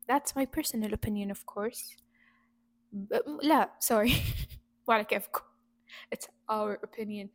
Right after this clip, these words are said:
مستحيل. If anyone has another explanation why traffic happens، يعني، يكون تبرير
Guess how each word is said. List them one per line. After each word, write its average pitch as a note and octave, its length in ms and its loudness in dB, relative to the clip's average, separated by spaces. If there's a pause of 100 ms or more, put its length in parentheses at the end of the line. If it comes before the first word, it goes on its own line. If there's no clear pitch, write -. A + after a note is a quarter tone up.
(500)
مستحيل. C4 560 -6 (380)
If - 100 -12
anyone D4+ 400 2
has B3+ 460 -2 (720)
another A#3 540 2
explanation G#3+ 880 -10 (320)
why G#3 420 -6 (880)
traffic G#3 420 -8
happens، B3 600 -10 (1300)
يعني، G#3 340 -12 (580)
يكون C#4 560 0 (1500)
تبرير B3 680 -4